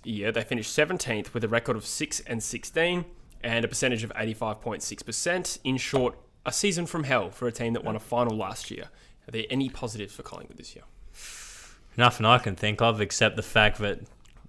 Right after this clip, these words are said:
Speaker 2: they're probably paying fair price with their draft pick for Nick Daicos. That's probably a more broader positive, but that's certainly not positive for Collingwood specifically.
Speaker 1: Well, don't forget they don't have pick two. It's
Speaker 2: Oh, yeah,
Speaker 1: G W S's.
Speaker 2: that's what I meant. They got rid of it, but, like,
Speaker 1: Oh, okay.
Speaker 2: if they'd kept the pick, that would have been fair value.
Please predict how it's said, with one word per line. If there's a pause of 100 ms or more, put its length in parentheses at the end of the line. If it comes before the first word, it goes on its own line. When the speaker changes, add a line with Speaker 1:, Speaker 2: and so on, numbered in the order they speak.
(140)
Speaker 2:
they're
probably
paying
fair
price
with
their
draft
pick
for
Nick
Daicos.
That's
probably
a
more
broader
positive,
but
that's
certainly
not
positive
for
Collingwood
specifically.
Speaker 1:
Well,
don't
forget
they
don't
have
pick
two. (220)
It's
Speaker 2:
Oh,
yeah,
Speaker 1:
G
W
S's.
Speaker 2:
that's
what
I
meant.
They
got
rid
of
it,
but,
like,
Speaker 1:
Oh,
okay.
Speaker 2:
if
they'd
kept
the
pick,
that
would
have
been
fair
value.